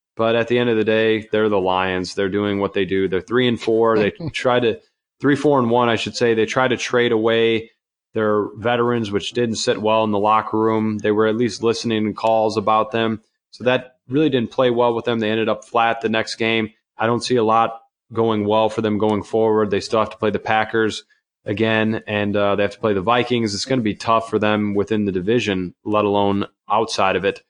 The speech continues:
Speaker 1: I do not see the Lions going very far, uh, in the upward direction, so I have them trending downward. I wanna finish the segment on a positive note. Who is trending upward, Marv? Who gets that award? That's an award.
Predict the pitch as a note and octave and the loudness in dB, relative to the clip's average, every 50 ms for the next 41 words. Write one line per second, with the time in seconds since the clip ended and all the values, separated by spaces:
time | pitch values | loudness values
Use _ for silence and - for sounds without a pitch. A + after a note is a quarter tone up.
0 | _ _ _ _ _ _ _ _ - G2+ G2+ G2 F#2+ G#2 G#2+ G#2 G#2 G#2 G2+ - | _ _ _ _ _ _ _ _ -4 -2 -2 0 0 0 0 2 2 0 0 0
1 | - A2+ G#2+ F#2+ F#2+ F2 F#2 G2 G2+ G2+ G2+ F#2+ F#2 F2+ E2+ G#2+ G2+ G2 F#2+ F#2+ | -2 -2 0 0 0 0 2 2 2 2 0 0 -2 -2 -2 0 0 0 0 0
2 | F#2 F2+ E2+ F#2 G2+ G2+ G2 F#2+ F2 - - G#2 G2 F#2+ F#2 F#2 F2+ F2 F2+ - | -2 -4 -2 0 0 0 0 0 -2 -2 0 0 2 2 2 2 0 0 -4 -8
3 | _ _ _ _ _ _ _ F#2+ F#2+ F#2 F#2 - G2+ G2 F#2 - - G#2 - - | _ _ _ _ _ _ _ -4 -2 -2 0 -2 -2 -2 -2 -2 -2 -4 -2 -2
4 | G2 F2+ F2 F#2 F2+ G2 F#2 - - - F2+ F2 - - F#2+ F2+ F#2 F#2+ F2+ F2+ | -2 -2 0 0 0 0 0 0 -2 -4 -4 -4 -2 -2 0 0 0 0 0 -2
5 | F#2 F2+ F2 E2+ - - G#2 G2 G2+ G2+ G2+ G2 G#2 G2 F#2+ F#2+ F#2 F2+ E2+ D#2+ | -2 -4 -4 -4 -4 -2 0 0 0 0 0 2 2 2 2 2 2 0 0 -2
6 | E2 - - - F3 A3 A3+ A3 A3+ B3 A#3 A3 A3 A3+ A3 A3 - - - - | -2 -6 -4 0 2 2 2 2 2 2 2 4 4 2 2 0 -2 -6 -4 0
7 | F#3 G3 F3+ - - G#3 G#3 G#3+ G3 G3+ G#3 G3+ - - F3+ F#3+ F#3 F3+ - F#3 | 0 0 0 0 0 2 2 2 2 2 0 0 2 2 2 2 2 2 2 2
8 | G3+ G#3+ G3 D#3 C#3+ B2+ A#2 A#2+ B2+ C#3 E3 E3+ - - B2+ F#3 A3 A#3 G3+ - | 2 2 2 0 -2 -2 0 0 2 2 2 0 0 -2 -2 0 2 2 0 0
9 | - - E3 F3+ F#3 E3 C#3 - - D3+ F3 - - - B2+ A#2 G#2+ G2 F2 F2 | 0 0 0 2 2 2 0 -2 0 -2 -2 0 0 -2 0 0 0 0 -2 -2
10 | F#2 G2 G#2 A2 A2+ A#2+ A#2 A#2 A2+ - - _ _ _ C3+ C#3 C#3 D3+ D3 D3+ | -2 0 0 2 2 2 0 -2 -4 -8 -16 _ _ _ -6 -2 0 0 -2 0
11 | - C3+ D#3 D3 A2 G2 G#2 B2 A#2+ G2+ F#2 F2 G#2 A#2 A#2+ - A#2 F#2+ F2+ E2+ | 0 0 0 0 0 0 0 0 2 2 0 0 -2 -2 -2 -2 -4 -2 -2 -2
12 | E2+ E2+ F2 | -2 -2 -4